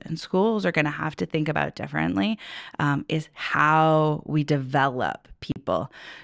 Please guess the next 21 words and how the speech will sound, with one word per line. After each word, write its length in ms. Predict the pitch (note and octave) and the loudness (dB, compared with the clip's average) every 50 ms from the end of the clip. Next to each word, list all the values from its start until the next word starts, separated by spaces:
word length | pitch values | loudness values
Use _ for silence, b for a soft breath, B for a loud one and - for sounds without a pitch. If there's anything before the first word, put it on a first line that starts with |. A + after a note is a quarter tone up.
| B - | B -2
So 120 | - D#3+ D3 | 0 0 2
because 600 | D#3 D#3+ D#3 - - - G3+ G#3 G3+ G#3 G3+ G3 | 0 -2 -4 -4 0 4 8 8 8 8 6 4
of 120 | F#3 E3+ | 0 2
the 120 | F3 E3 | 2 2
rate 280 | D#3 D#3+ D3+ D3+ D3+ D3 | 2 4 2 4 4 2
of 160 | D3 C#3+ D#3 | 2 0 -2
change, 600 | - - - D3+ D3 C#3+ C#3 C3+ C3+ C3+ C#3 - | -4 -2 0 2 2 2 2 2 2 0 0 -2
it's 220 | A#2+ C#3 - - E3+ | -4 -6 -2 0 4
not 360 | E3 D#3 D#3+ E3 E3+ - - | 6 6 8 6 6 4 0
going 380 | - E3 D#3 D#3 D3+ D3 D3 D3 | 0 2 2 4 4 4 2 0
to 120 | - D3+ | -2 -2
be 160 | - C#3+ C#3+ | -4 -4 -4
sufficient 920 | C#3 - - D3 - - D#3 D3 C#3+ - - D3 C#3 C#3 C3+ C#3 - - - - | -4 -4 -6 -6 -4 -2 -2 -2 -2 -2 -4 -4 -2 -2 -2 -4 -6 -10 -12 -12
to 420 | - - - D3 C#3 C3+ C3 C#3 - B B B B B B B B | -8 -4 0 0 0 0 0 -2 -6 B B B B B B B B
send 260 | B - F#3 F#3+ F#3+ | B 2 4 4 6
someone 280 | F3 F#3+ F3+ F3 F3 E3+ - | 4 4 4 4 4 4 4
off 400 | - D3 C3+ C3 C#3+ - - - | 4 6 6 4 2 0 -8 -16
for 200 | - - - D3 | -6 -2 0 2
a 80 | C3+ C3 | 2 0
training 680 | - - - D#3 D#3 D#3+ D#3 D3 D3 C#3+ C#3+ C#3 C#3+ - | -2 0 2 4 6 6 6 6 6 6 4 2 -2 -8
session 600 | - - - E3+ D#3 - - D3+ B2 A#2 C3 C#3 | -8 -4 -2 -2 0 0 0 0 0 -2 -2 -6